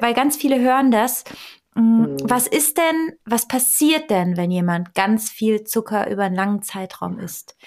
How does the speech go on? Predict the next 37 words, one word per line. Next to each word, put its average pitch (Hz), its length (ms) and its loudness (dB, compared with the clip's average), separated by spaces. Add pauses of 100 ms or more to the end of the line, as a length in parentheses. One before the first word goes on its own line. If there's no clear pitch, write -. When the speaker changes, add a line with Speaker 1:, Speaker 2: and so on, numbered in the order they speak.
(200)
Speaker 1:
Also 214 200 0
was, 285 300 -2
Speaker 2:
Also, 254 200 -6 (100)
Speaker 1:
was 269 160 0
sind 285 160 4
die 262 60 -2
Speaker 2:
mhm. 254 40 -6
Speaker 1:
Kollateralschäden? 226 1300 0
Es - 120 -8
ist, 202 140 0
also 220 160 2
ich - 200 0
sage 269 180 0
immer, 240 120 2
es 220 100 -4
gibt 226 160 -6
so 202 200 0 (160)
im 208 180 -2
Gehirn 247 440 2
so 240 80 4
Mentaldinger, 277 1120 2
die 277 100 0
dann 262 120 0
emotional 262 520 0
passieren, 269 380 -2 (340)
aber 202 280 0
auch - 140 -4
im 202 100 -2
Körper. 277 480 0
Oder 202 260 0
vielleicht 240 220 0
kannst 254 260 0
du 240 40 -2
uns 226 160 -4
in 226 80 2
beide 247 380 2
mal, 196 400 0